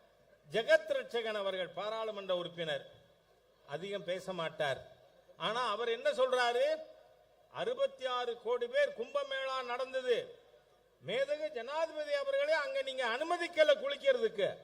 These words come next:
அட பாவி, எந்த உலகத்துல இருக்கீரு?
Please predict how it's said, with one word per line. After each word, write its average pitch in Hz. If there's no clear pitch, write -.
அட 127
பாவி, 175
எந்த 226
உலகத்துல 202
இருக்கீரு? 175